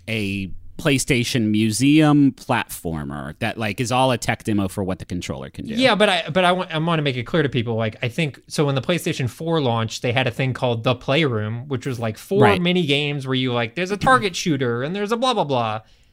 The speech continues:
Speaker 2: It wasn't a game. It was just, like, a collection
Speaker 1: Right.
Speaker 2: of shitty mini games, basically. This, it feels like a very short, but it feels like a Nintendo platformer to me.
Speaker 1: Well, it feels like Rescue Bot, the, the P S V R
Speaker 2: Which
Speaker 1: game.
Speaker 2: no one
Speaker 1: Like,
Speaker 2: played
Speaker 1: it feels
Speaker 2: 'cause it was a P S V R game, but, like,
Speaker 1: It was a
Speaker 2: yeah.
Speaker 1: really good game, but yeah,
Speaker 2: It was.
Speaker 1: fair point.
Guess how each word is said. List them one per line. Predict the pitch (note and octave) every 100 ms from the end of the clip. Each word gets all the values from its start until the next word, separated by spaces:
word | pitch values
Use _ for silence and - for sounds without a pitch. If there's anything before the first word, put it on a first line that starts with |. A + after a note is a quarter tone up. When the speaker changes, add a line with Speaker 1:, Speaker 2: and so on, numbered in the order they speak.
| _ _
Speaker 2:
It | F#3+
wasn't | A#3+ B3+ F#3+
a | B2
game. | C3 A2+ F#2 G#2+
It | C#3
was | B2
just, | A2 A#2
like, | B2 G#2+
a | G#2
collection | G#2+ A#2+ A#2+ F#2+ E2
Speaker 1:
Right. | G#2
Speaker 2:
of | G2+
shitty | - - A#2+ G#2+
mini | G#2+ G#2+
games, | G#2+ F#2+ C#3
basically. | - A#2 A2 A2 A2 A#2 _ _ _ -
This, | A#3+ A#3+
it | G3+ F3+ -
feels | G3+ F#3 D#3 -
like | C3 A2+ A2 - _ _ _ _ _
a | D3
very | B2+ E3 -
short, | - - F3+ A2 A2 _ _ _
but | C#3 B2+
it |
feels | B2+ F3+ C3
like | A#2 -
a | - A#2+
Nintendo | A2+ A2+ A2+ C#3 C3+ A2 G2 G2+ _ -
platformer | D#3 C3+ A#2 A2+ - C3 _
to | -
me. | A2+ F#3
Speaker 1:
Well, |
it | A3
feels | C4+ B3+
like | A3
Rescue | F#3 G3 - F3+
Bot, | D3+ C#3+ C#3 - _
the, | - C3+ B2+ B2+ A#2
the | B2 B2 A#2
P | - C#3+
S | B2+
V | B2+ A#2+
R | A#2
Speaker 2:
Which | A2+ E3+
Speaker 1:
game. | F3
Speaker 2:
no | E3
one | D3
Speaker 1:
Like, | A2+
Speaker 2:
played | -
Speaker 1:
it | G#2+
feels | C#3
Speaker 2:
'cause | A#2+
it |
was | A#2+ A#2+
a |
P | C3 D#3
S | A#2+
V | D#3
R | C3+ A#2+
game, | A#2+ B2
but, | A#2+ C#3
like, | D3
Speaker 1:
It | F3+
was | G3+
a |
Speaker 2:
yeah. | A3
Speaker 1:
really | A3 F3+
good | E3
game, | D3 B2
but | A2
yeah, | G#2 E3+
Speaker 2:
It |
was. | D3 A#2+ B2+
Speaker 1:
fair | -
point. | C#3+